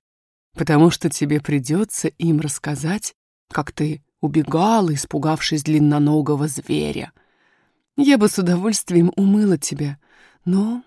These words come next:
иначе они не поверят. Видишь ванну позади тебя?» Принцесса оглянулась и увидела большую серебряную ванну,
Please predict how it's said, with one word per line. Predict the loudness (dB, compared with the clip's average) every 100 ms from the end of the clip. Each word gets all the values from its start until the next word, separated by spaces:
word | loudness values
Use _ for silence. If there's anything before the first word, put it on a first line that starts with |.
| _
иначе | 0 2 0 -2 -2
они | 0 -2
не | -4
поверят. | -6 -6 -6 -8 -16 _ _ _ _ _ _ _ -4
Видишь | 0 2 2 0 0
ванну | 2 2 2 2 0
позади | -4 -2 -2 -4 -8
тебя?» | -8 -6 -8 -10 _ _ _ _ _ _ _ _ _ -8
Принцесса | -2 0 0 -2 -2
оглянулась | 0 2 4 2 -2 -8 -18 _ _ _
и | -8
увидела | -6 -4 -2 -2
большую | -4 -6 -6 -6 -6 -6
серебряную | -6 -4 -4 -2 -2 -2
ванну, | -4 -6 -6 -6 -8